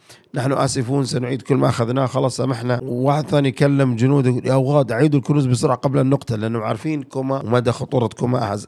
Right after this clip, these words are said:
كأحد التشيبوكاي وقوة أنه يمديه يقتلهم ويدمرهم. ويرجع الأسطورة كوما يكتب الرسائل اللطيفة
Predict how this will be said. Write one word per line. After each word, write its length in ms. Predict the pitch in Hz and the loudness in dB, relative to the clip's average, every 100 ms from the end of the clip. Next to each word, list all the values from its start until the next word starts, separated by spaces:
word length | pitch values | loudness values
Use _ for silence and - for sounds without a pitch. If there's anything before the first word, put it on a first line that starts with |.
| - | -8
كأحد 320 | 98 107 110 | -4 -2 0
التشيبوكاي 680 | 107 - - 113 104 107 117 | -2 -4 -6 -4 -4 0 0
وقوة 340 | 101 127 123 110 | 0 0 -2 -4
أنه 140 | 107 | -4
يمديه 240 | 104 107 117 | -4 0 0
يقتلهم 320 | 107 117 107 | 0 -2 0
ويدمرهم. 400 | 101 98 101 - 185 | 2 2 0 -6 -2
ويرجع 600 | 156 175 139 151 123 - _ | 0 0 -2 -2 -2 -8 _
الأسطورة 840 | 117 - 113 - 113 107 104 107 - _ | -8 -6 -6 -4 -2 0 0 -2 -6 _
كوما 440 | 120 104 98 95 - - _ | -4 0 0 -2 -4 -14 _
يكتب 380 | 101 - 101 98 | -12 -12 -14 -10
الرسائل 840 | 110 95 - 107 101 - 101 90 - _ - | -10 -10 -10 -8 -8 -10 -12 -12 -16 _ -12
اللطيفة 720 | 113 95 - 90 85 - 87 | -8 -8 -8 -10 -10 -12 -14